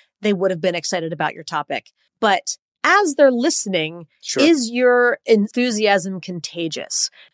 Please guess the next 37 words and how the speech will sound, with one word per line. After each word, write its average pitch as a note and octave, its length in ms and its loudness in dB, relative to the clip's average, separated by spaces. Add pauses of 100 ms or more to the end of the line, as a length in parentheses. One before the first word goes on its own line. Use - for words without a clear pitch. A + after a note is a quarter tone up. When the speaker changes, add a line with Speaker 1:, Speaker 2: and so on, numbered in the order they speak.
(220)
Speaker 1:
For D3+ 420 -8
my D#3 260 -4 (160)
virus E3 460 -2 (120)
metaphor, F3 460 -2 (140)
Speaker 2:
<laughs> - 100 -6
Speaker 1:
or, F3 240 2 (220)
or F#3 40 0 (340)
<laughs> - 360 -10
sorry G#3+ 300 2
about G3+ 180 -4
that. A3+ 60 -6
That G#3 80 0
was G#3+ 100 -4
totally G#3 240 -4
unintentional. G3 640 -2
No F#3 100 -2
pun F#3+ 160 0
intended F#3 440 0 (140)
Speaker 2:
<laughs> - 120 -14
Speaker 1:
on G3+ 120 -2
that G3 140 -2
one. F#3+ 180 -4
But G3 200 0 (420)
I'm G3 80 -10
gonna F#3+ 200 -2 (240)
keep A3+ 200 -4
it A3 80 4
and E3+ 220 0
not G3+ 260 0
cut G3+ 160 -2
it G#3 140 -4
from G3+ 180 -2
the G3 380 0 (180)
editing G#3 300 0
later G3+ 240 2
on. D3+ 140 -2 (480)
But, B3 160 4